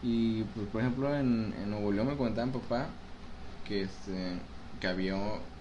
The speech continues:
personas, ¿no? De los conserjes, "No, sí, luego ya en la pel-, en plena madrugada se, se escuchan las risas de los niños, así, y todo el rollo". Entonces, pues, eh,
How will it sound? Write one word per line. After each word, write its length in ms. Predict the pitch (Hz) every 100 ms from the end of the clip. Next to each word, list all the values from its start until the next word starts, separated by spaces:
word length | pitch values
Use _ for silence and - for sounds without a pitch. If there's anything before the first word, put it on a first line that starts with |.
| -
personas, 340 | - 101 101 104
¿no? 140 | 95
De 100 | 101
los 140 | 98 92
conserjes, 420 | 92 95 104 110
"No, 180 | 147 160
sí, 120 | 151
luego 360 | 147 151 147 123 - - - 107
ya 100 | 110
en 80 |
la 140 | 117 113
pel-, 180 | 110 98
en 100 | 107
plena 280 | 104 110 120
madrugada 720 | 113 104 95 90 90 110 107
se, 460 | - 98 85 82 80 95
se 60 | 104
escuchan 300 | 98 110 104
las 100 | 92
risas 220 | 95 117
de 80 | 101 95
los 80 |
niños, 340 | 87 82 92 98 98
así, 200 | - 82
y 300 | 92 92 -
todo 100 | 87
el 80 | 87
rollo". 140 | 87
Entonces, 260 | 90 90 95
pues, 140 | 90 92 - - - - 87 - 82
eh, 460 | 85 85 78 78